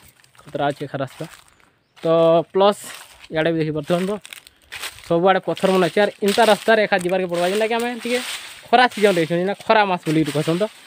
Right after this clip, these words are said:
ଖରା ମାସ ଏନ୍ତା ସବୁଆଡ଼େ ପଥର ଝଡ଼ିଛେ। ଆଷାଢ଼ ମାସ ହେଲେ ଆର୍ ଟିକେ କ୍ଲିୟର୍ ରହେବା ବୋଲି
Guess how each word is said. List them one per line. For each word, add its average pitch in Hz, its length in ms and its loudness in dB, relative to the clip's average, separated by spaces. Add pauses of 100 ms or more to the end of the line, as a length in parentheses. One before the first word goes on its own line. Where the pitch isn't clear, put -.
(240)
ଖରା 240 200 4
ମାସ 233 140 0
ଏନ୍ତା 220 200 2
ସବୁଆଡ଼େ 208 300 2
ପଥର 202 300 0
ଝଡ଼ିଛେ। 185 340 4 (460)
ଆଷାଢ଼ 254 260 4
ମାସ 240 140 0
ହେଲେ 226 180 6
ଆର୍ 208 120 4
ଟିକେ 233 200 2
କ୍ଲିୟର୍ 214 320 4
ରହେବା 185 240 2
ବୋଲି 180 220 0